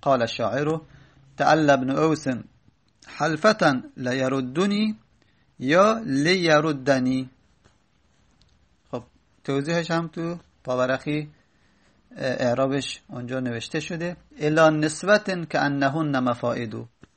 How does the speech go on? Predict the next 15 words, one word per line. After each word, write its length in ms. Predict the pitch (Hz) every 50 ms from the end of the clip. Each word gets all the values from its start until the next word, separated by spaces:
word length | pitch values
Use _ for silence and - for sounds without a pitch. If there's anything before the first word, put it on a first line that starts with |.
| _ _ _ _ _ -
و 80 | 131 139
ذلك 460 | 143 151 185 208 196 160 151 151 147
لأن 420 | 139 135 139 143 151 156 147 147
العلیة 640 | 147 147 - - 156 147 156 156 156 160 165 170 -
هي 220 | 220 208 208 220 214
الحلف 380 | 202 160 - 196 170 147 -
و 240 | 151 135 135 139 -
القعود 520 | 131 127 - - 131 120 120 135 135 127 151
هو 420 | 170 185 175 - - 156 151 160
الجلوس." 800 | 165 170 170 190 196 180 139 113 117 120 110 113 113 - - - 107 104 107 110 _ _ _ _ _ _ _ _ _ _ _ _ _ _ _ _ _ _ _ _ _ _ _ _ _ _ _ _ _ _
خب، 120 | - 143
حالا 280 | - - - 175 226 220
تعریف 680 | - 196 170 160 165 175 208 240 247 226 202 - -
مفعول 480 | 208 190 170 156 151 147 - 165 156 151
مطلق. 540 | 151 151 147 - 165 156 156 143 143 139